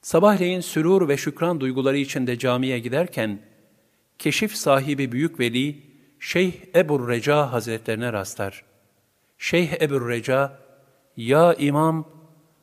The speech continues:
Fahri Alemi methettiğin kasideyi okur musun?" der. İmam Busiri, "Benim birçok naatim var, hangisini soruyorsunuz?" deyince, Şeyh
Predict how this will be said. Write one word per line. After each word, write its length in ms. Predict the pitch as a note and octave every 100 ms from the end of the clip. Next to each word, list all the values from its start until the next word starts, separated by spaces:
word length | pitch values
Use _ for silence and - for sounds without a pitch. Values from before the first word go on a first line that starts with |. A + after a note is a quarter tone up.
| _ -
Fahri 440 | E3 F#3 E3 D3
Alemi 440 | C#3+ C#3+ D3+ F3
methettiğin 640 | D3 C3+ C#3+ C#3 - C#3+ C3+
kasideyi 600 | C3 - B2+ B2 C3 C3+
okur 340 | B2 - G3+
musun?" 440 | F3 G#2+ - F#2
der. 340 | F#2 F2+ - - _ _ _ _ _ -
İmam 420 | C#3 D#3+ F3+ C3
Busiri, 880 | A#2+ A#2+ - A#2 G#2 G#2+ B2+ D#3 D#3+ - _ _ _ _ _ _ _
"Benim 400 | A#2+ B2+ E3+ F3
birçok 380 | F#3 G#3+ - B2
naatim 500 | B2+ A#2 A2+ B2 G#2+
var, 280 | G2 F#2 - _ _
hangisini 560 | - G#3+ F#3+ - A#2+ A2
soruyorsunuz?" 760 | - A2 A2 G#2+ - G#2 G2
deyince, 480 | A2 E3 F3 A2+ F#2 - _ _ _ _ _ _
Şeyh 300 | - D#3+